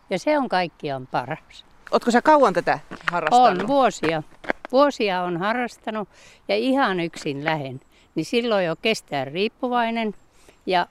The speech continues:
Speaker 1: oman mielialan mukaan.
Speaker 2: Silloin
Speaker 1: Lenkin pituus on viisi kilometriä.
Speaker 2: Onko se niinku tasan?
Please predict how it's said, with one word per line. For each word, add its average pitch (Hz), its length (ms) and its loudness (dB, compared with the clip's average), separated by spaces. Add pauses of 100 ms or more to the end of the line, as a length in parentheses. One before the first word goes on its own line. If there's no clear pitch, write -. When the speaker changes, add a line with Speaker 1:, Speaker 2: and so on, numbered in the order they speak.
Speaker 1:
oman 214 300 4
mielialan 143 540 -2
mukaan. 151 420 -6 (920)
Speaker 2:
Silloin 220 260 2
Speaker 1:
Lenkin 247 220 -2
pituus 233 460 0
on 220 240 -2 (420)
viisi 208 340 2
kilometriä. 147 720 -6 (840)
Speaker 2:
Onko 185 120 -6
se 240 80 0
niinku 240 160 4
tasan? 262 380 0